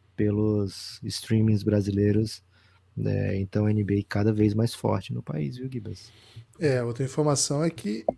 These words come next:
Speaker 2: não vai passar N B A no canal do Café Belgrado, né? No canal do Café Belgrado é só live mesmo, pós-jogo, então
Speaker 1: Confirmado?
Speaker 2: Tá confirmado, primeira mão aqui, não vai passar N B A no Belgradão,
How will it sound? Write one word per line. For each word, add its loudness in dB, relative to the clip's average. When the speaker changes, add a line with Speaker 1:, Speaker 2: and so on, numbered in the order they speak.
Speaker 2:
não 2
vai 4
passar -2
N -2
B 0
A -2
no -4
canal -2
do -8
Café -8
Belgrado, -2
né? -6
No 0
canal 0
do -4
Café -10
Belgrado -2
é 0
só -4
live 4
mesmo, 2
pós-jogo, 0
então -2
Speaker 1:
Confirmado? 10
Speaker 2:
Tá -4
confirmado, 0
primeira 8
mão 10
aqui, 2
não 0
vai 4
passar -2
N -4
B 0
A -2
no -4
Belgradão, -2